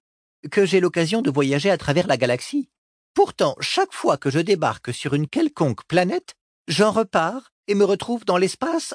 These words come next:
avant d'avoir eu la moindre chance de vraiment l'étudier. Cela fait déjà deux fois que ça se produit. » « Oui », dit Joie, « mais si vous n'aviez pas quitté la précédente aussi vite, vous n'auriez pas fait ma connaissance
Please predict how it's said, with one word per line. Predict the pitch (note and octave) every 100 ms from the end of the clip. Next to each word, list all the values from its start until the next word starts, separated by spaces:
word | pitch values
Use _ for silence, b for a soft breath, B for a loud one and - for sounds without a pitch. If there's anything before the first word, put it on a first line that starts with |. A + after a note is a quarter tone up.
| -
avant | F#3 A3
d'avoir | G#3 F#3 G3
eu | A3
la | G3
moindre | F3+ F#4 G#4 D#4
chance | A#3+ - F4 D#4
de | G3+
vraiment | F3 A3+ F#4+
l'étudier. | D#4+ D4+ - D#3+ D#3 D3 C3 _ _ _ _
Cela | - G#3 G#3
fait | -
déjà | D#4+ D#4 G#3
deux | E3 E4
fois | - - A2+
que | -
ça | B2+
se | A2+
produit. » « | - A2+ F#2+ G2 F2 _ _ _ _ _ _ _ _ _ _ -
Oui », | D3+ B2 D#2 - _ _ _ _ _ _ _
dit | F2+ F#2+ G2+
Joie, « | F2 F2 D#2+ _ _ _ _ _ _ -
mais | D3
si | - F#3+
vous | E3
n'aviez | D3+ C3 A2+
pas | - D#2+ C#2 -
quitté | - F#2+ G2+
la | G2
précédente | G2 A#2 - G#2+ G2+ F#2+ -
aussi | G#2 - F#2
vite, | D#2 D2+ C2+ - _ _ _ _ _ _ -
vous | F2+
n'auriez | F#2+ C3+ D#3 E3
pas | C3
fait | A#2 - D2 C2
ma | F2+
connaissance | - G2+ G#2 - B2 F#2 -